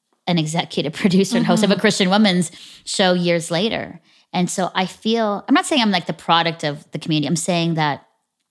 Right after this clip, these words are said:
Speaker 1: when everybody does what they should do, one heart and one mind, loving, caring, grace-filled, not judgmental,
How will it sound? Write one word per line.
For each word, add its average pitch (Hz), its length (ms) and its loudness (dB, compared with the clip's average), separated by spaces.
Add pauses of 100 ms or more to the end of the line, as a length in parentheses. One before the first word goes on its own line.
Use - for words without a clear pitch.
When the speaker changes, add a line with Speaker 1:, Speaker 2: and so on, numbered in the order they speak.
(120)
Speaker 1:
when 170 280 -2
everybody 170 720 -2 (800)
does 185 320 2
what 175 140 -4
they 160 80 -2
should 156 240 -6
do, - 320 -10
one 180 240 2
heart 180 240 2
and 170 100 2
one 156 140 2
mind, 104 360 -6 (120)
loving, 175 480 0
caring, 165 680 -2 (600)
grace-filled, - 880 -2 (260)
not 185 360 0
judgmental, 165 800 -6